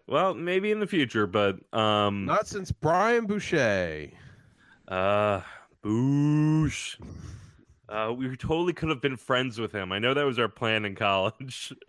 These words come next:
Speaker 1: <laughs> to be friends with Brian Boucher and ruin his hockey career.
Speaker 2: Yeah.
Speaker 1: Um, but no, no, we haven't had one of those games where it's just like,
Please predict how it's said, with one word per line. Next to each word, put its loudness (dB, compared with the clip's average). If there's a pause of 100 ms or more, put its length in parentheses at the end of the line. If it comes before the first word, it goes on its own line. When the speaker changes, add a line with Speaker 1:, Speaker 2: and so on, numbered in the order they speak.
(300)
Speaker 1:
<laughs> -12
to 0
be 2
friends -2
with -6
Brian 0
Boucher -2
and -6
ruin -2
his -8
hockey -2
career. -4 (420)
Speaker 2:
Yeah. -12 (260)
Speaker 1:
Um, -8 (640)
but 0
no, 2
no, 2
we 2
haven't -2
had -6 (120)
one -4
of -4
those -4
games -6
where -4
it's -10
just -10
like, -6